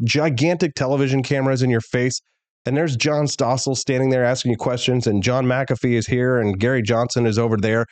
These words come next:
and you got an audience of people there in the middle of New York City, and it's the prime time moment of your life, that shit is frightening, okay? It's terrifying,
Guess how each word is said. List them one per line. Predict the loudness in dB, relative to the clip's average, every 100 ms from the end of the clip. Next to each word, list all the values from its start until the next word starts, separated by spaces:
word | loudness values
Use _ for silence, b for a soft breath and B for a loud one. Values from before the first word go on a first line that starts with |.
| b _
and | -2
you | 0
got | 0
an | 0
audience | 2 2 2 0 0
of | 0
people | 0 0 0
there | 2 2
in | 2
the | 2
middle | 2 2
of | 0
New | 2
York | 0 -2
City, | -4 -2 0 0 -2 b -4
and | -2
it's | -2 -2
the | -4 -4
prime | -6 -2 0 -2
time | 0 -2 0
moment | 0 0
of | 0
your | 2
life, | 2 0 -2
that | -4 -4
shit | -4 -2 -2 -2 -2
is | 0 0 -2 -10 -14
frightening, | -4 -2 -2 -2 -2 -2 -6 _ -4
okay? | -4 -2 -2 0 -2 b b _ _
It's | -2 -2
terrifying, | -2 0 0 0 -2 -2 -4